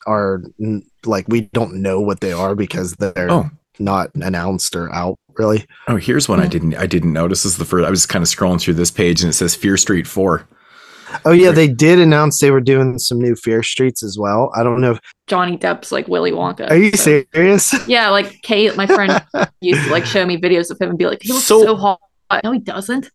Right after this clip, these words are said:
Speaker 2: Oh, that's crazy. Um, what about the remake? 'Cause they're redoing, uh, like, the Robert Eggers is doing Nosferatu,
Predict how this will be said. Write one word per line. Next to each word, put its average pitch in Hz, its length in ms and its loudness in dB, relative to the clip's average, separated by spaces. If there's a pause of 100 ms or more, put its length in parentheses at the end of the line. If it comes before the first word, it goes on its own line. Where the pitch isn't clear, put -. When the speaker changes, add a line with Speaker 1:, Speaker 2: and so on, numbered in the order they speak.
Speaker 2:
Oh, 101 140 -8
that's 80 180 -12
crazy. 78 400 -8 (300)
Um, 101 480 2 (800)
what 131 260 0
about 202 640 0
the 110 640 2
remake? 104 760 0
'Cause 110 180 -2
they're 113 100 0
redoing, 113 880 0
uh, 85 320 -2
like, 104 200 -2
the 98 60 -4
Robert 101 280 2
Eggers 92 340 0
is 85 100 0
doing 87 220 0
Nosferatu, 82 800 -2